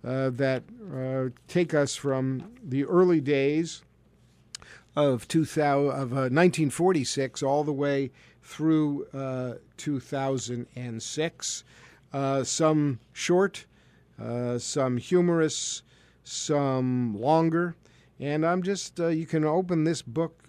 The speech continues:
almost anywhere and find great poems. So, um, I think I'll start with a poem called Waters. A rock drops in a bucket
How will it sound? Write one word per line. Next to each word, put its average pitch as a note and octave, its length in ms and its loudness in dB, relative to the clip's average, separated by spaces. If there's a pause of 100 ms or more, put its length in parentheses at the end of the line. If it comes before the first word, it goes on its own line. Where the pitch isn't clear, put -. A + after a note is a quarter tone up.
almost D#3+ 400 0
anywhere A#2 520 2
and A#2 100 -6
find C3 560 -2 (160)
great C3 460 -2
poems. A2 600 -8 (440)
So, F3 400 6
um, E3 280 2 (360)
I D#3 60 -8
think B3+ 240 0
I'll D#3 120 0
start F#3 500 0 (420)
with D#3 800 2 (100)
a C3 60 -6
poem E3+ 400 -2
called D3+ 500 -4
Waters. A2 800 -8 (180)
A C#3+ 60 2
rock F#3 500 -2 (280)
drops E3+ 480 0
in D3 100 4
a C#3+ 40 2
bucket A2+ 500 -8